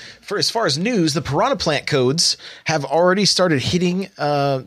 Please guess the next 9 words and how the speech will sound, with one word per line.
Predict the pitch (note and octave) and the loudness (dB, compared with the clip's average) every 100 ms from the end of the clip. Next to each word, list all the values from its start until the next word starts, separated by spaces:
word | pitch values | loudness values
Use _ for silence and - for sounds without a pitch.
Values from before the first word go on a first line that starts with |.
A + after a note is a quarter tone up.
| - | -6
emails. | E3+ B3+ D#3+ A2 - D#3+ | -2 0 0 0 -2 0
If | C3+ - | 0 0
you | C3 F3+ A3 A3+ G#3+ | -2 0 0 2 2
have | F3+ D3+ | 0 -2
pre-purchased | - A3 A3+ A3 - G#3+ G3+ - | -4 -2 -2 -4 -4 -2 -2 -2
the | |
game | D3 F3 F3+ C#3+ | -2 0 0 0
digitally, | F3+ G#3+ E3+ C3+ F3 - - - - - | 0 0 0 0 -2 -8 -18 -20 -20 -8
then | C3 D3 D3 D3 D3 | 0 2 2 2 0